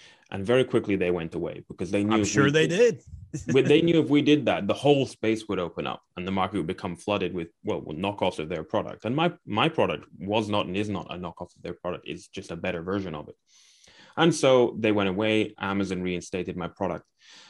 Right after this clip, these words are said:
Speaker 1: And my product went on to continue to become the leader in that space, but it was incredibly scary. Um, and I lost a lot of money. I tried to recover the cost of the lost sales from them,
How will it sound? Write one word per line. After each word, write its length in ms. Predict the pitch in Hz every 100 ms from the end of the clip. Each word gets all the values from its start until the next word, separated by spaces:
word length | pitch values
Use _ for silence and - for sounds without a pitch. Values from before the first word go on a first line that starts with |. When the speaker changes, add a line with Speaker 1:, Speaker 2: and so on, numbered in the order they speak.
| _ _
Speaker 1:
And 220 | 101 92 95
my 100 | 98
product 260 | 101 95
went 120 | 101
on 180 | 92 104
to 100 | 104
continue 400 | 101 98 107 101
to 100 | 98
become 240 | 95 104 98
the 80 |
leader 260 | 87 101 95
in 80 | 90
that 140 | 62
space, 280 | - 135 123
but 80 | 113
it 60 | 107
was 120 | 117
incredibly 560 | 110 - 170 175 101
scary. 520 | 80 - 131 98 - - _ _ _ _ -
Um, 160 | 98
and 120 | 113
I 60 | 160
lost 260 | 190 196 160
a 20 |
lot 160 | 156
of 60 | 120
money. 280 | 139 95 87
I 100 | 110
tried 360 | 110 - 135 123
to 80 | 110
recover 420 | 98 - 107 101
the 100 | 90
cost 360 | - 98 - 92
of 80 |
the 60 | 87
lost 280 | 90 85 -
sales 340 | 98 101 104
from 220 | - 101
them, 300 | 104 107 120